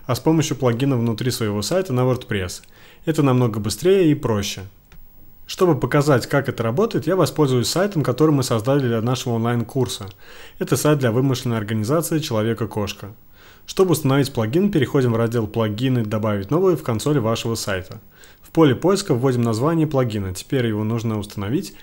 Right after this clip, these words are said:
и активировать. После активации в меню появится новый пункт «Optimizely». Чтобы настроить плагин, нужно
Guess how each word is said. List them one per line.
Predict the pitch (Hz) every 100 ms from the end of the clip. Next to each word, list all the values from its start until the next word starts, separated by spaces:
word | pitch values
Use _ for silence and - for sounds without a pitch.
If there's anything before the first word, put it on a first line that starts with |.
| -
и | 151
активировать. | 143 - 120 107 98 90 - - - - - -
После | 151 -
активации | 110 - 131 202 151
в | 120
меню | 123 170
появится | 120 120 139 127 123
новый | 131
пункт | 123 127 107 - - - -
«Optimizely». | 127 - 143 123 101 95 92 92 - - _ _ _ - - - - - -
Чтобы | - 170 165
настроить | 131 127 151 147 -
плагин, | 113 113 147 196
нужно | 143 170 160 156